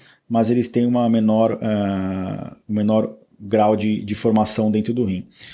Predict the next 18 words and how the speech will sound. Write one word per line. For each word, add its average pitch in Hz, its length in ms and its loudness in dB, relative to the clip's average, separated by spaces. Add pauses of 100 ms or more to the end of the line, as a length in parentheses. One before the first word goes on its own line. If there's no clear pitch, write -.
(140)
Os 135 280 0
vasos 120 360 4
dilatadores 123 800 2
que - 100 -8
fazem 107 340 0
os 101 100 -4
vasos 95 300 -2
dilatar 123 400 -2
são 123 240 0
o 107 60 2
óxido 135 380 0
nítrico, 120 540 0 (340)
o 120 80 -4
monóxido 107 520 2
de 107 60 -6
carbono 117 500 0
e 113 80 2
a, 110 100 -2